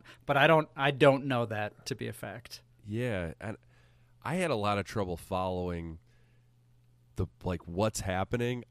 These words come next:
Speaker 2: I wasn't sure the Cubs weren't playing in Texas already for this
Speaker 1: I know.
Speaker 2: series. Like, I
Speaker 1: I
Speaker 2: had
Speaker 1: know.
Speaker 2: to look it up today. I was like, "This is so, I'm so unclear about what's happening." So,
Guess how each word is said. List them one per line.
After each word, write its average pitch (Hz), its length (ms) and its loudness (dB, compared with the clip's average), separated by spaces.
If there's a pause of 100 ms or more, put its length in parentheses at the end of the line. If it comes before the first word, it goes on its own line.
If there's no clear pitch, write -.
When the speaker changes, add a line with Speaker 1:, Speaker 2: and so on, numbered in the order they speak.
Speaker 2:
I 117 180 0
wasn't 110 400 0
sure 95 300 -2
the 85 100 -8
Cubs 95 360 -6
weren't 87 280 -6
playing 92 420 -6
in 85 280 -8
Texas - 520 -8
already 78 640 -8
for 87 140 -8
this 135 220 -4
Speaker 1:
I 135 120 0
know. - 60 -4
Speaker 2:
series. 78 300 -12
Like, 92 200 -8
I 110 100 -2
Speaker 1:
I 120 40 0
Speaker 2:
had 123 180 0
Speaker 1:
know. 98 100 -2
Speaker 2:
to 80 60 -14 (420)
look 117 240 -4
it 113 80 -2
up 127 140 -2
today. 107 260 0
I 98 40 2
was 95 100 -4
like, 92 180 -8
"This 123 200 -6
is 127 100 -4
so, 110 260 0
I'm 101 240 -6
so 117 320 0
unclear 107 500 -2
about 87 240 -4
what's 90 220 -4
happening." 87 520 -6
So, 82 420 -8